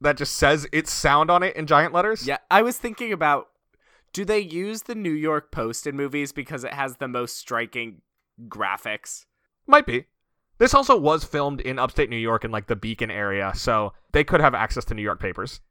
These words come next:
Speaker 2: I get that it is set in New York. I just mean in terms of using the Post over the Times.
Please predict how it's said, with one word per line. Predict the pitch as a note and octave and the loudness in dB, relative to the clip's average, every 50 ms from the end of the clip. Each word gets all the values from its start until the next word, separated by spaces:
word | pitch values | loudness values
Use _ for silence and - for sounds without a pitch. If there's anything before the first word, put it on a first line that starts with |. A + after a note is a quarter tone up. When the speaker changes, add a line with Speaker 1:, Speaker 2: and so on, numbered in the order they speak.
| _ - | _ -6
Speaker 2:
I | - D#3 D#3 | -4 -4 -2
get | C3 D3+ C#3 B2+ - | -2 -2 -4 -2 -2
that | D#3 D3 D3 | -2 -2 -2
it | D3 C3+ | 0 -2
is | C3+ C3 B2+ A2+ - | -2 -2 -2 -4 -4
set | - - - A#2+ A2+ - | -4 -2 -2 -2 -2 -2
in | A#2+ B2 A#2 | -4 -6 -4
New | A2+ | -4
York. | A2 G#2 A2+ A#2 A2+ - - | -2 -2 -2 -2 -2 -2 -2
I | A2 C#3+ D3 | -2 -2 -2
just | D3+ D#3+ D#3+ | -4 -6 -4
mean | E3 D3+ C3 | -4 -6 -4
in | C3+ B2+ | -6 -6
terms | - C#3+ B2+ B2 B2 A#2 A#2+ | -4 -4 -4 -4 -4 -6 -10
of | B2+ A2 | -12 -10
using | A2+ A#2+ B2+ B2 A2+ C3 A2+ G#2+ | -6 -6 -6 -4 -4 -6 -6 -4
the | G2+ A2 | -6 -8
Post | - - - A#2+ A2+ A2 G#2+ - - - | -6 0 0 2 2 2 0 -2 -2 0
over | A2+ G2 A2 G#2+ | 0 0 0 -4
the | F2 G2 | -4 -6
Times. | - - - G#2 G2 F#2+ F2+ F2 F2 F#2 - - - - | -8 -2 0 2 2 2 0 -2 -6 -8 -10 -10 -10 -10